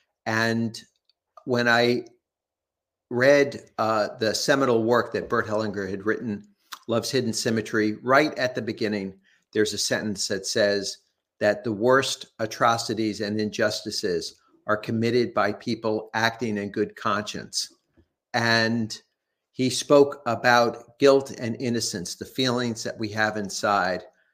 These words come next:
and that a feeling of innocence and righteousness, in a way, is the license to commit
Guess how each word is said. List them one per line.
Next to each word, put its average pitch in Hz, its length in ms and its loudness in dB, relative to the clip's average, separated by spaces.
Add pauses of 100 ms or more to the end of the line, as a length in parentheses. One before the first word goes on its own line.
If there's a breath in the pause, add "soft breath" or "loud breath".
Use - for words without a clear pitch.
(140)
and 117 200 -4
that 113 260 2
a 117 60 -10
feeling 151 600 -2 (140)
of 110 180 -6 (140)
innocence 135 840 -4
and 107 280 -4
righteousness, 120 960 0 (420)
in 123 140 0
a 117 80 4
way, 127 340 6
is 117 280 -2
the 123 120 -4
license 117 840 0 (380)
to 120 260 -2
commit 117 580 0